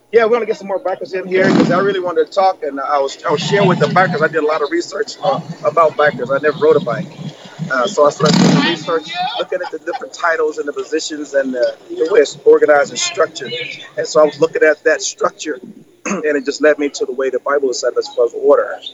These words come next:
And it, and, uh, the road captain is more like the pastor, that when they're out there on the road, he's the one that's overseeing the, the route,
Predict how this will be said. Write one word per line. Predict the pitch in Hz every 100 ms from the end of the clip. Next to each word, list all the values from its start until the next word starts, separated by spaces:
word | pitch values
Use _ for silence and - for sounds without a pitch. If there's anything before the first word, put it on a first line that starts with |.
| _ _
And | 127 123
it, | 120
and, | 117 113 107
uh, | 113 107
the | 117
road | 113 160 175
captain | 170 139 - 127
is | 120 -
more | 135 139
like | 131 -
the | -
pastor, | - 160 - 156
that | 156 117
when | 131
they're | 135
out | 135
there | 139
on | 123
the |
road, | 120 143 135 117 - - -
he's | - 151 -
the |
one | 135 135
that's | 127 -
overseeing | 147 143 139 - 147 143 135
the, | 127 120 107
the | -
route, | 110 127 143 139